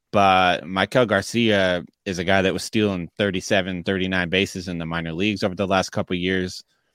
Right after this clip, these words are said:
Come up to the majors, he's hitting at a ridiculous clip. He's not gonna hit, like, three sixty or whatever he's hitting right now, but he is stealing bases.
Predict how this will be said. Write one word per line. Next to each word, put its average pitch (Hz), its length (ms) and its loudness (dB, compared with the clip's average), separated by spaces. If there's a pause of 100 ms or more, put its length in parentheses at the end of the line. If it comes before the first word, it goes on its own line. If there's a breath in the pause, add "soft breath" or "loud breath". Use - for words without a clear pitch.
(540)
Come 113 160 2
up 107 120 2
to 101 80 -2
the 85 60 -2
majors, 98 460 0
he's 90 180 -6
hitting 156 260 2
at 117 100 -2
a 110 60 -2
ridiculous 101 500 -2
clip. 110 260 0
He's 98 180 -2
not 110 200 2
gonna 90 180 -8
hit, 85 260 0
like, 80 280 -8
three 90 280 -12
sixty - 540 -8
or 92 80 -4
whatever 87 240 -2
he's 90 200 -8
hitting 98 200 -4
right 92 160 -2
now, 90 300 -2 (640 soft breath)
but 113 320 4
he - 580 2
is 127 100 4
stealing 139 460 4
bases. 156 680 0